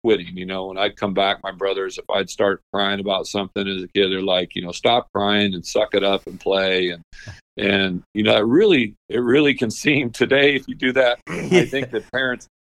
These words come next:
Speaker 1: parents get not only criticized for it, they get turned in, I think, or coaches,
Speaker 2: Yeah.
Speaker 1: I should say.
Speaker 2: Yeah, yeah, right.
Speaker 1: I think, I think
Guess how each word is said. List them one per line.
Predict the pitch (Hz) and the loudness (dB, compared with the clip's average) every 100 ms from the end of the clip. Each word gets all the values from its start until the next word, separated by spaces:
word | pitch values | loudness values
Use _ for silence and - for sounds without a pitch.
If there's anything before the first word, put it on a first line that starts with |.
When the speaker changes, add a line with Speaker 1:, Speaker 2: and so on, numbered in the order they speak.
| _ - | _ 0
Speaker 1:
parents | 156 147 - | 0 0 -2
get | 127 | -2
not | 131 | 0
only | 131 107 - | -2 -4 -4
criticized | 139 123 113 107 104 | -2 -2 0 0 -2
for | - 104 113 | -6 -6 -6
it, | 104 | -6
they | |
get | 101 101 - | -8 -8 -8
turned | 107 107 101 | -8 -4 -2
in, | 110 98 | -2 -4
I | 90 | -8
think, | - 101 87 | -8 -8 -6
or | 87 | -2
coaches, | 104 104 120 104 | 2 4 4 2
Speaker 2:
Yeah. | 90 | 4
Speaker 1:
I | |
should | - 90 | 2 0
say. | 117 123 - | 0 2 6
Speaker 2:
Yeah, | 156 117 101 | 8 6 4
yeah, | 110 107 | 4 4
right. | 98 104 113 - - - 90 | 2 0 -2 -10 -16 -8 -4
Speaker 1:
I | |
think, | - 101 - - | 0 -2 -2 -6
I | 92 | -4
think | 107 95 - | -2 -2 -4